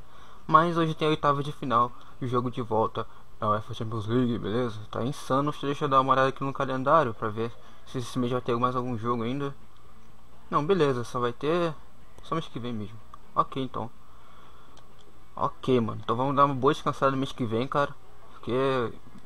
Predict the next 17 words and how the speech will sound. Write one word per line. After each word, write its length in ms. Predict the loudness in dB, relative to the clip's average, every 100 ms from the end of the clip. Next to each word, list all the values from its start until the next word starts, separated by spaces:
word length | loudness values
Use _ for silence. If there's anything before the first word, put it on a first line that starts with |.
| -8 -8
minha 140 | -6 -4
condição 280 | -4 -6 -6
física 240 | -4 -2
já 120 | -2
tá, 300 | -2 -2 -4 -6 -8 -10 -10 -10 -8
minha 80 | -4
condição 280 | -4 -2 -2
física 220 | -2 0
não, 260 | 2 0 -2
minha, 140 | -2 -2
minha 140 | -4
fadiga 280 | -4 -2 -2
já 80 | 0
tá 100 | 0
bem 220 | 2 6
alta 240 | 6 6
já, 180 | 2 0